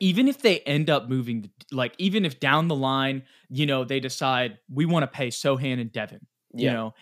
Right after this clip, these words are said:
Speaker 1: and, and save the rest of the money for Wembanyama whenever we have to give him the biggest contract in N B A history. <laughs>
Speaker 2: Yeah. Yeah,
Speaker 1: If
Speaker 2: true.
Speaker 1: everything works out, let's think about that right now. I didn't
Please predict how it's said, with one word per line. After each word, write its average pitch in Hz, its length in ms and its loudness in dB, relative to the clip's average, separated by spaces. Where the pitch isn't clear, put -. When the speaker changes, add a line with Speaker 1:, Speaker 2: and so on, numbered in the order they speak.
Speaker 1:
and, 127 220 0
and 135 160 -4
save 143 300 0
the 131 80 -2
rest 127 300 -4
of 123 80 -10
the 117 40 -8
money 117 280 -6
for 120 160 -10
Wembanyama 107 640 -6
whenever 110 240 -8
we 110 140 -6
have 107 120 -8
to 120 80 -10
give 113 200 -6
him 117 160 -4
the 113 60 -6
biggest 113 340 -6
contract 107 540 -6
in 107 60 -8
N 101 100 -8
B 98 120 -14
A 95 60 -16
history. - 640 -6
<laughs> 262 280 -4
Speaker 2:
Yeah. 277 300 4
Yeah, 147 560 4
Speaker 1:
If 139 160 6
Speaker 2:
true. 226 80 8
Speaker 1:
everything 220 440 8
works 190 280 8
out, 190 260 6
let's 180 160 -2
think 190 160 2
about 151 260 4
that 156 200 2
right 131 180 0
now. 117 280 -6
I 175 100 4
didn't 180 240 6